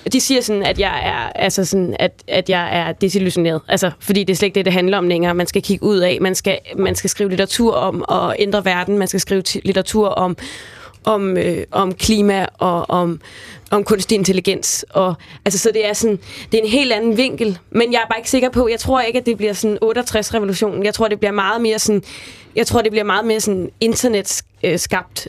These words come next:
Øhm, altså, vi ser nogle bevægelser igennem, hvordan at, øh, de unge, de vælger noget fra og vælger noget til. Øh, som bliver meget, jeg tror, det bliver meget mere sådan en forbrugerrevolution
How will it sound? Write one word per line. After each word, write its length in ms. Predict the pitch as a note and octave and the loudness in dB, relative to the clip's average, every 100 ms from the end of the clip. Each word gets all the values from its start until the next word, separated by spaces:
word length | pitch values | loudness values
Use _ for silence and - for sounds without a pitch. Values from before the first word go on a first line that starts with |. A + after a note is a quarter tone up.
| - | 0
Øhm, 480 | G3+ F#3 F3 F3 E3+ - | 2 4 2 2 -2 -2
altså, 200 | F#3 F#3+ | 0 2
vi 100 | G3 | 0
ser 260 | F3 A3+ G3+ | 2 0 0
nogle 280 | - G3+ G3 | 0 2 2
bevægelser 580 | F#3+ F#3 G#3 E3 G3 G#3 | 0 0 0 -2 -2 0
igennem, 300 | F#3+ G3 E3+ | 0 0 -2
hvordan 320 | F3 G3 F#3+ | -2 0 0
at, 180 | G3 - - | -2 -6 -4
øh, 80 | F#3 - - | -4 -4 -4
de 100 | G3 | 0
unge, 220 | F#3+ G3 | 2 2
de 160 | G3+ G3 | 0 0
vælger 200 | F#3 F#3 | 2 2
noget 200 | F#3 F#3+ | 2 0
fra 300 | - F#3+ F3+ | -2 -2 -2
og 100 | F3+ | -2
vælger 140 | F#3 | -2
noget 220 | F#3 G3 G3 | 0 -2 0
til. 240 | G3+ F#3 - - - - - - | -2 -2 -8 -18 -14 -16 -16 -2
Øh, 260 | A3+ G#3 G3+ | 0 0 0
som 280 | G#3+ G3+ | -2 -2
bliver 140 | - G#3 | -2 0
meget, 220 | G3+ A3 | 0 -2
jeg 100 | A#3 | -2
tror, 120 | - | 0
det 100 | A3+ | 0
bliver 120 | A3 G#3 | 0 0
meget 180 | G3 A3 | 0 0
mere 120 | G#3+ | 0
sådan 140 | A3 | 0
en 40 | G3 | 0
forbrugerrevolution 1040 | G3 - C#4 A3 G3+ F3+ E3 D#3+ F#3 F3 | 0 2 2 2 0 -2 -2 -2 -2 -2